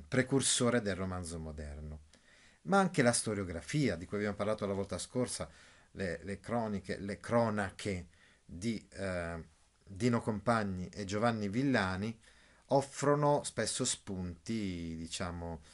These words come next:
di storie, di racconti di vario genere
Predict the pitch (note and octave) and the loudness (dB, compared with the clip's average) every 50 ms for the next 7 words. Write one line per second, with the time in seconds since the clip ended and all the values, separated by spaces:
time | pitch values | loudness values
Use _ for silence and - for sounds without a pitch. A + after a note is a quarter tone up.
0 | - - _ - - F2 - - - G#2+ G#2+ G#2 G2 G2 G2 G2+ F#2+ D#2+ E2+ E2 | -20 -20 _ -12 -6 -4 -4 -2 2 2 4 4 4 2 2 0 -2 -2 -4 -6
1 | F2 F#2 - - - G2+ F#2+ F#2 F2+ - - F#2+ F#2 F2 E2 E2 D#2+ D#2+ E2+ E2 | -6 -6 -8 -6 -4 -4 -2 -2 -4 -6 -6 -6 -6 -4 -4 -6 -6 -6 -6 -6
2 | D#2+ D#2+ D#2+ D#2 D#2 D#2 D#2+ D#2+ E2 E2 | -6 -8 -8 -10 -10 -10 -10 -10 -12 -12